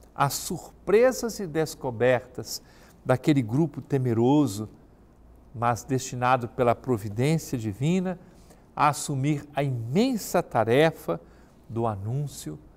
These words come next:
do nome de Jesus Cristo.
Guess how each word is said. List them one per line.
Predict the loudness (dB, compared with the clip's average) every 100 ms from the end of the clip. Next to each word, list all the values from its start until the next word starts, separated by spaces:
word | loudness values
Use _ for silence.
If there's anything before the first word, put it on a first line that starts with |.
| -20 -20 _ -8
do | -6 -4
nome | -4 -4 -4 -8 -10
de | -8 -6
Jesus | -4 -6 -6 -12 -8
Cristo. | -10 -10 -16 -18